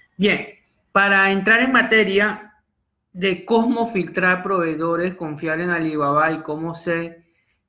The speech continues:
si exactamente el proveedor es o no es confiable, vamos a comenzar con este,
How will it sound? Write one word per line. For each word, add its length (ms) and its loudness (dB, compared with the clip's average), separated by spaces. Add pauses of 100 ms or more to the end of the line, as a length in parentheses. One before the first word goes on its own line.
si 240 -2
exactamente 2000 0
el 100 -6
proveedor 720 0
es 380 0
o 100 -6
no 320 -2
es 160 0
confiable, 760 0
vamos 320 0
a 100 -2
comenzar 500 -4
con 180 -2
este, 240 -8